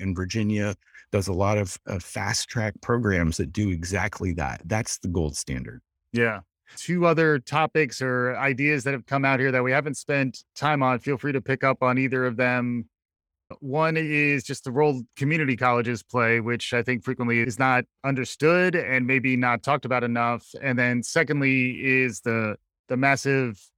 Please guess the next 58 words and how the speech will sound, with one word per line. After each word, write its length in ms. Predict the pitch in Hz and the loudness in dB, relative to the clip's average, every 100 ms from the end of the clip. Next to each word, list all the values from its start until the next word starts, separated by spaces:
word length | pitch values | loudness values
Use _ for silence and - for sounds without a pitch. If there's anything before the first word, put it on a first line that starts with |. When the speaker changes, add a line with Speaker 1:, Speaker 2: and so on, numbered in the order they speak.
| _ _ _ _ | _ _ _ _
Speaker 2:
mental 380 | 131 143 139 123 | -2 0 2 2
health 240 | 127 131 | 2 0
crisis 800 | - 123 120 - 117 104 - - _ _ _ _ - | 0 0 0 -2 -6 -8 -14 -18 _ _ _ _ -4
that 160 | 131 | -2
we're 140 | 123 123 | -2 -2
facing 420 | 139 135 - 127 | 0 0 0 0
at 100 | 120 | 0
the 80 | 117 | -2
same 300 | - 123 117 | -2 -2 -2
time 380 | 120 123 123 120 | 0 2 2 4
while 160 | 180 | 4
we're 100 | 185 | 4
taking 320 | 156 180 160 | 4 0 2
on 160 | 156 147 | 2 2
complexity. 540 | 151 123 143 131 127 | 0 -2 -2 -2 -4
Paul, 220 | 127 135 131 | -2 0 2
let's 280 | 139 - - | 0 -6 -2
throw 120 | 175 | 2
those 200 | 170 160 | 4 2
two 200 | - 160 | 0 -2
into 120 | 147 | 0
the 80 | 135 | 0
mix. 320 | 135 143 - - | 0 0 0 0
Any 160 | 170 | 2
thoughts 280 | 165 175 165 | 6 4 4
on 160 | 165 156 | 2 2
either 220 | 160 160 | 0 2
of 80 | 147 | 2
those 200 | 156 151 | 2 0
topics? 600 | 165 156 170 - - - _ _ _ | 0 -2 -4 -10 -18 -20 _ _ _
Speaker 1:
Definitely. 520 | 113 113 107 110 104 104 | -4 -2 0 -2 -4 -4
Yeah. 140 | 101 | -4
Community 340 | 92 - 117 113 | -2 2 2 4
colleges, 360 | 123 113 101 | 2 0 -2
we've 160 | 95 95 | -4 -4
said, 240 | - 104 | -2 -2
have 100 | 101 | -2
been 120 | 90 87 | -4 -2
hit 200 | 107 - | -4 -4
hard, 520 | 98 95 95 98 85 101 | -2 0 0 -2 -4 -6
uh, 40 | |
in 260 | 87 85 85 | -6 -4 -2
their 160 | 92 | 0
enrollments. 580 | 90 92 95 92 - - - _ _ | 0 0 0 0 -4 -10 -12 _ _
Their 100 | - | -6
students 540 | 85 - 107 104 104 - | -6 -2 2 2 2 -2
have 100 | 101 | -6
struggled 480 | - - 101 98 87 | -8 -10 -4 -4 -2
the 80 | 87 | -4
most 560 | 87 87 87 - - | -2 -2 -4 -8 -10
in 140 | 98 90 | -8 -6
higher 300 | - 92 90 | -4 -2 0
education 580 | 82 87 - 90 - 85 | -2 -6 -4 -4 -2 -2
the 60 | |
last 160 | 85 - | -4 -4
couple 240 | 92 98 | -8 -4
of 40 | 87 | -2
years, 360 | 87 87 - | -2 -4 -6